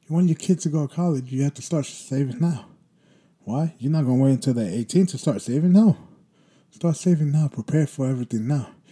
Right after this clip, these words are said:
You know that they might wanna go to school. They might not wanna go to school. They might wanna buy a multi-family house and rent it out. You never know what they want, but you wanna have this fund ready for them for when they make that big decision.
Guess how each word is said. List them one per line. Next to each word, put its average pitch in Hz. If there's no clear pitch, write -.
You 139
know 170
that 135
they 127
might 120
wanna 127
go 135
to -
school. 190
They 113
might 135
not 175
wanna 135
go 117
to -
school. 110
They 135
might 131
wanna 123
buy 120
a 127
multi-family 135
house 156
and 117
rent 123
it 143
out. 151
You 131
never 165
know 180
what 160
they 156
want, 160
but 120
you 120
wanna 127
have 120
this 113
fund 113
ready 131
for -
them 78
for 120
when 120
they 117
make 113
that 107
big 113
decision. 104